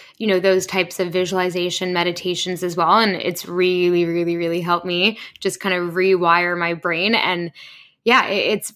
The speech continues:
really incredible. I think every single person, person should be, you know, revisiting their childhood and, and trying to make notes on if something really stuck with them in, in a trauma sense, and, you know, working through that and trying to heal themselves through that, because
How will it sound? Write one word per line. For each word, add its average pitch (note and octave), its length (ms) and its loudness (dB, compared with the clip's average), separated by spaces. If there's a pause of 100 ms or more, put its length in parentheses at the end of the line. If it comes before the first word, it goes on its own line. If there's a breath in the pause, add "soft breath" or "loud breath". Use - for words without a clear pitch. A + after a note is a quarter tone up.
(160)
really G3 520 0
incredible. F#3+ 400 0
I F3 80 4
think F#3 220 -4
every F#3+ 380 2
single F3 260 -2
person, F#3 640 -2
person G3 440 0
should F3 280 -2
be, E3+ 440 -4
you G#3+ 120 -2
know, F3+ 180 2
revisiting F#3 1120 2
their F#3 220 4
childhood F3+ 580 2
and, F3 240 -4
and E3+ 380 -10
trying F#3 240 2
to F3+ 80 -2
make F3+ 260 -4
notes F#3+ 380 2
on E3+ 260 2
if F3 140 -2
something F#3 460 -2
really F3+ 260 0
stuck F3+ 320 -4
with F#3+ 140 -2
them F#3 240 2
in, F3 180 -4
in F3 100 -8
a E3+ 100 -2
trauma F#3 440 2
sense, F3 460 -2
and, E3 180 -4 (360 loud breath)
you G3+ 80 -2
know, E3+ 300 0 (400)
working F#3+ 400 0
through F#3 360 -4
that E3 400 4
and E3+ 380 0
trying F3 360 -2
to F3 240 -2
heal F#3 260 0
themselves F3 500 -4
through F3+ 200 -8
that, D#3 260 2
because F#3+ 440 0